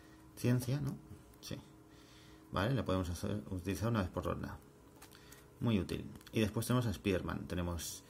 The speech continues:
uno, dos, tres, ¿vale? Y sentido arácnido, que tiene una interrupción,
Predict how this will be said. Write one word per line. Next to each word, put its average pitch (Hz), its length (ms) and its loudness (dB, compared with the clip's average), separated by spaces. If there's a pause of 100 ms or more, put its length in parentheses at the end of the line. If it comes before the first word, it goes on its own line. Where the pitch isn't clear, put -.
(640)
uno, 104 360 8
dos, 90 300 2
tres, 170 640 2 (200)
¿vale? 127 300 2 (1000)
Y 175 280 4 (120)
sentido 107 400 4
arácnido, 135 420 6
que 123 80 4
tiene 104 140 8
una 104 80 10
interrupción, 104 760 6